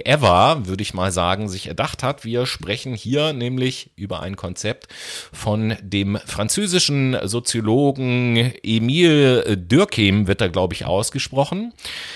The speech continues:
ähm, der achtzehnhundertachtundfünfzig bis neunzehnhundertsiebzehn gelebt hat und eben Soziologe und Ethnologe war.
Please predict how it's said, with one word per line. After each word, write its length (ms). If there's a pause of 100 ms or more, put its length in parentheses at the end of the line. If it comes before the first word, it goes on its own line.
(160)
ähm, 300
der 260
achtzehnhundertachtundfünfzig 1600
bis 260
neunzehnhundertsiebzehn 1500 (300)
gelebt 640
hat 200
und 160
eben 260
Soziologe 680
und 440 (160)
Ethnologe 960
war. 300